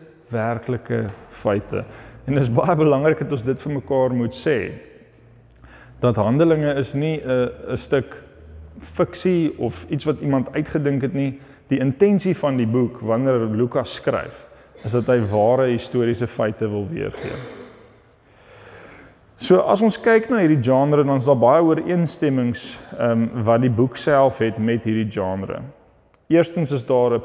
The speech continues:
preface of 'n voorskrif. Tweedens sien ons sinkronismes. Nou, 'n sinkronisme is net baie eenvoudig 'n manier van skryf waarin daar verskillende, ehm,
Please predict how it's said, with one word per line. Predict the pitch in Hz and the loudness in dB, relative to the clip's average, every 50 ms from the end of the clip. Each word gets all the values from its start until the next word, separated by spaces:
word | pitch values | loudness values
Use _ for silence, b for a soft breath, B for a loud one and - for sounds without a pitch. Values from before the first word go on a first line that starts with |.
| - - | -4 -4
preface | 156 151 160 151 - - 170 165 - - 113 | -2 0 -2 -2 -2 -4 -4 -4 -4 -6 -6
of | 110 | -6
'n | 113 113 | -6 -8
voorskrif. | - - - 156 143 151 151 151 - - 156 160 - - - - - - - - _ _ b b b b b b b b b b b b _ _ | -8 -4 -2 0 2 2 0 0 -2 -4 -4 -4 -4 -6 -10 -18 -20 -20 -20 -20 _ _ b b b b b b b b b b b b _ _
Tweedens | - 170 175 185 180 185 175 - | 0 2 4 4 4 2 0 -2
sien | 180 175 | -2 -2
ons | 180 170 156 - - | 0 -2 -2 -4 -2
sinkronismes. | - 202 185 175 147 170 180 151 131 117 113 117 - 127 127 113 - | -2 0 0 0 0 0 0 2 2 0 0 -2 -2 -2 -2 -2 0
Nou, | 139 139 143 | 0 2 2
'n | 147 | 0
sinkronisme | 147 - - 196 196 185 214 220 180 147 131 127 - - 165 156 151 147 143 - - | 0 0 0 0 0 2 2 2 2 2 0 0 -2 -2 -2 -2 -2 -2 -2 -2 -2
is | 143 135 - - - - 110 - 113 113 - - | -2 -2 -4 -6 -12 -10 -12 -10 -10 -12 -8 -4
net | 139 160 160 - - - | -2 -2 -2 -2 -4 0
baie | - 123 151 170 170 | 2 2 2 2 2
eenvoudig | 165 160 - - - 156 147 147 151 139 - - - - - - | -2 -2 -4 -2 0 2 2 2 2 0 -2 -6 -14 -12 -8 -4
'n | 135 135 | -2 -2
manier | 135 135 123 120 120 127 135 139 | 0 0 0 2 2 0 0 -2
van | - 170 165 151 | -4 -4 -4 -4
skryf | - - - - 127 127 120 120 117 - - - B B B B B B B B | -6 -8 -6 -2 0 0 0 0 -2 -4 -10 -18 B B B B B B B B
waarin | 120 120 123 131 139 135 | 4 4 4 4 4 4
daar | 131 127 123 | 4 2 2
verskillende, | - - 139 - - - - 190 180 180 190 185 185 165 147 139 135 131 127 123 - - | 0 -4 -6 -6 -6 -4 0 2 2 2 2 2 0 2 2 2 2 2 2 0 -2 -4
ehm, | 113 120 117 113 110 110 107 | -4 -2 -2 0 -2 -2 -4